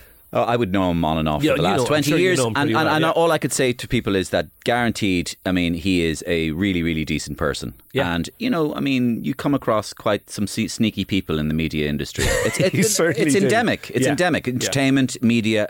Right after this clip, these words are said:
Speaker 1: um, modelling, journalism, it's bitchy.
Speaker 2: Yeah.
Speaker 1: And he is one of the least bitchy
Speaker 2: Yeah.
Speaker 1: people. He's, he's really, really a really nice person.
Speaker 2: He's basically a good,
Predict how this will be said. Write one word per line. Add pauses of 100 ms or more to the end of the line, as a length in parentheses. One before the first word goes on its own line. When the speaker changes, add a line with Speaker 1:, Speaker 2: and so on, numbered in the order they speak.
Speaker 1:
um, (100)
modelling,
journalism,
it's
bitchy. (160)
Speaker 2:
Yeah. (300)
Speaker 1:
And
he
is
one
of
the
least
bitchy
Speaker 2:
Yeah.
Speaker 1:
people.
He's,
he's
really,
really
a
really
nice
person.
Speaker 2:
He's
basically
a
good,